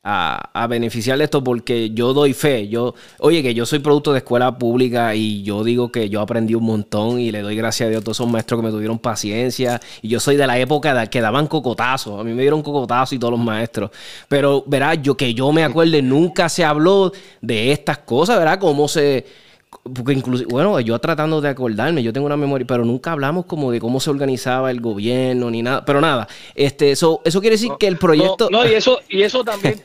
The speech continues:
Speaker 1: <laughs>
Speaker 2: eso también tiene su razón de ser para que lo sepas.
Speaker 1: Eh, ah, eh, eh,
Speaker 2: La
Speaker 1: eh,
Speaker 2: razón de ser, la
Speaker 1: Ujú.
Speaker 2: razón de ser es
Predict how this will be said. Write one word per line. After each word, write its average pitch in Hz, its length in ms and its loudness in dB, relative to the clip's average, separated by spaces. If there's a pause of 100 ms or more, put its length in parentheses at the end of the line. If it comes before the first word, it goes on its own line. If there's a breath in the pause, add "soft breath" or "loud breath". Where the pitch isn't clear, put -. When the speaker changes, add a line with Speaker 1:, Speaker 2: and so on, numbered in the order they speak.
(100)
Speaker 1:
<laughs> - 140 -20
Speaker 2:
eso 240 300 -4
también 185 300 -12
tiene 202 200 -14
su 185 100 -20
razón 185 340 -10
de 185 100 -10
ser 262 180 -8
para 156 240 -8
que 139 100 -16
lo 123 120 -14
sepas. - 680 -20 (560)
Speaker 1:
Eh, 123 100 -6
ah, - 200 -8
eh, 104 320 -8
eh, 127 280 -2
Speaker 2:
La 131 100 -2
Speaker 1:
eh, 127 40 0
Speaker 2:
razón 151 320 -10
de 233 120 -6
ser, 247 280 -8
la 131 180 2
Speaker 1:
Ujú. 113 80 0
Speaker 2:
razón 208 280 -14
de 240 140 -6
ser 247 320 -8
es 220 420 -8